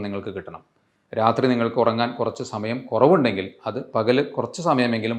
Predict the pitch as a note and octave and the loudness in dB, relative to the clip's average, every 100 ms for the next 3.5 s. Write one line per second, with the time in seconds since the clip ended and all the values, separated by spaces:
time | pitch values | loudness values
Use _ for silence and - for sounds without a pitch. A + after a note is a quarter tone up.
0 | G#2+ G#2 G#2 B2+ G#3 - _ _ - A2+ | -4 -4 -2 -4 -6 -14 _ _ -4 0
1 | B2+ - A2 G#2+ A#2 A2+ A2 G2 E2+ - | 0 2 0 0 -2 -2 -4 -4 -10 -12
2 | _ C#3 C3 A#2 - E3 D#3+ D3 B2 - | _ -4 -2 0 4 6 8 8 6 6
3 | A3+ D3 A2+ F#2 F2 | 4 4 0 0 -4